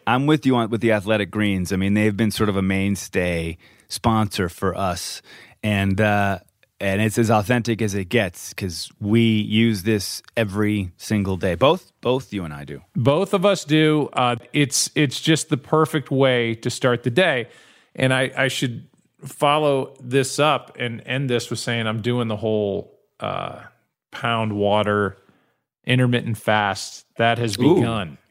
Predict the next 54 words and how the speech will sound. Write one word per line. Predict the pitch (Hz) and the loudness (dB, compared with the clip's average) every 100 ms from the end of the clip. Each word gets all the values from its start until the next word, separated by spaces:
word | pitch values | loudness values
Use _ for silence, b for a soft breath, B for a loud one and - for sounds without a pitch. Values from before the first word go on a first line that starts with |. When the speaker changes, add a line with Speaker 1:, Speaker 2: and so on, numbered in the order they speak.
| _ _ | _ _
Speaker 1:
Well, | 123 | 2
the | 143 | 4
nice | 143 156 151 | 4 2 2
thing | 156 | 0
about | 147 135 127 | 2 4 4
that | 131 113 | 2 -2
Athletic | 95 113 104 120 110 98 | -2 -2 0 2 2 0
Greens, | 123 156 127 95 | 0 2 2 2
though, | 107 101 | 2 2
is, | 95 85 | 0 -4
is | 101 95 - | -4 -6 -2
you | 101 | 0
drink | 95 98 90 | 2 2 0
it | |
in | 80 | -2
the | |
morning | 87 113 117 90 87 B B B | 2 4 4 0 -6 B B B
and | 107 107 | 2 4
you | 104 | 6
mix | 110 135 - - | 6 4 0 -2
it | 107 98 | -2 0
and | 104 | -2
you | 98 | 0
shake | 92 - 131 131 104 | 2 2 2 2 -2
it. | 95 | -4
And | - 104 95 | -2 -4 -4
the | |
first | - 131 123 - | -2 2 2 0
thing | - 113 | 0 2
you | 107 104 | 4 2
do | 90 123 107 98 | 4 4 2 -2
is | 107 101 87 | -2 -4 -2
just, | 117 101 87 90 | -2 -4 -4 -4
boom, | 117 113 80 76 | -2 -2 -4 -8
you | - | -4
set | 98 113 104 | 0 0 2
your | 110 | 0
day | 101 104 | 2 2
off | 101 95 | 2 2
right, | 113 110 104 | 0 0 0
not | 120 123 120 | 0 0 0
just | 120 117 - | 0 0 0
with | 110 - | -4 -4
the | |
seventy-five | 92 113 98 98 90 - 92 90 85 - B B | -2 0 0 -2 -2 0 2 0 -4 -10 B B
minerals | 104 117 107 101 95 | 2 4 4 2 0
and | 87 | -2
vitamins | 87 101 104 90 85 | 0 0 0 -2 -2
that | 92 | 0
are | 85 - | -2 0
in | 139 135 117 98 B | 2 4 2 -2 B
the | - | -6
powder, | 90 131 127 101 | 0 0 0 -2
but | 95 95 | -2 -4